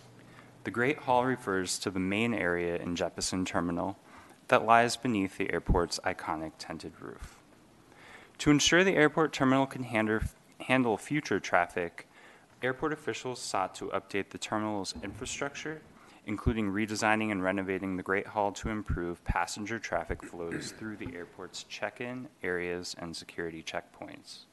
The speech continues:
The airport contracted with Great Hall Partners, L L C, in twenty eighteen to start this process.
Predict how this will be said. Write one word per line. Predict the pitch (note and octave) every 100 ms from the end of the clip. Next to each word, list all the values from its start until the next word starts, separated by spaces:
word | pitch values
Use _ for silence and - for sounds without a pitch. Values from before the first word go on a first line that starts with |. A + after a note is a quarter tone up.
| _ _ - - - - - - - - - - - - - - - - -
The | B2+ B2
airport | C#3 D#3 F3+ F3 -
contracted | C3+ A2 G#2 G#2+ A2 A#2+ A2
with | A#2+
Great | - G2
Hall | - G#2+
Partners, | - F2 - E2+ F2+ -
L | - F#2
L | A2+ B2
C, | - - F2 F2+
in | - G2+
twenty | - G#2+ G#2+ G2
eighteen | F#2 - F#2 E2+ E2
to | F#2
start | - - D2+ -
this | E2
process. | - - D2+ - D2 C#2+ - -